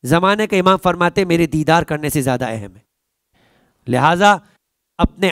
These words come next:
आप को, अजीजान मोहतरम, जिन लोगों को खुदा ने माँ बाप अता किए हैं वो उनकी कदर करें। मासूम फरमाते हैं कि अगर तुम दुनिया चाहते हो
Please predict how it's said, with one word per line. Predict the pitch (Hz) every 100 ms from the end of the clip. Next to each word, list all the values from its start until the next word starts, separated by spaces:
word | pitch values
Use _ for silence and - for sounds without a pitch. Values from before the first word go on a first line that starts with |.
| 160
आप | 190 -
को, | 190
अजीजान | 165 151 170 151
मोहतरम, | 143 139 151 110 _ _ _ -
जिन | 135 170
लोगों | 165 170 202
को | 185
खुदा | - 170 180
ने | 160
माँ | 143
बाप | 143 160 143
अता | 139 143
किए | 147 139
हैं | 156 175 - _ -
वो | 190
उनकी | 208 240 - -
कदर | 202 208 202
करें। | 160 135 110 _ _ _ _ _ _ 131
मासूम | 165 165 240 254
फरमाते | 214 190 190 - 240
हैं | 247
कि | 262 262 - _ -
अगर | 175 196 269
तुम | 302 254
दुनिया | 143 175 233 320
चाहते | 302 269 247 226
हो | 135